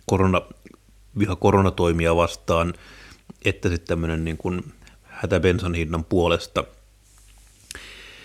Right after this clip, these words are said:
Niin on kiinnostavaa nähdä, he on ilmoittaneet, että he tänään aikoo tukkia Helsingin keskustan,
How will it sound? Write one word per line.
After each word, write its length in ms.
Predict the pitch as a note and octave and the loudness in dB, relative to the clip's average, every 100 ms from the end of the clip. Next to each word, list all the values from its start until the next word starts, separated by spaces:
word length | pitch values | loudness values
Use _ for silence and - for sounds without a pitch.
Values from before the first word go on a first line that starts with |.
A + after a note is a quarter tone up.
| - - - | -20 -10 2
Niin 120 | A#2+ | 2
on 100 | D3+ | 4
kiinnostavaa 540 | F#3 E3+ - B2+ A#2 | 4 2 4 4 4
nähdä, 200 | A#2+ B2 | 4 2
he 100 | A#2+ | 4
on 80 | C3+ | 4
ilmoittaneet, 480 | C#3 C#3+ C#3 A#2 A2 | 4 2 0 0 0
että 200 | G#2 A2 | 0 0
he 100 | G#2+ | 0
tänään 460 | - B2+ A#2+ G2+ G2 | 2 4 4 4 4
aikoo 600 | G2 F2+ G2+ F#2 - - | 0 2 4 4 2 -4
tukkia 380 | A#2+ - - F#2 | -4 -2 2 4
Helsingin 460 | F#2+ F#2 F2+ E2+ | 4 2 0 0
keskustan, 760 | B2 C3+ - A2 - G2+ F#2+ | 0 0 0 -8 2 4 4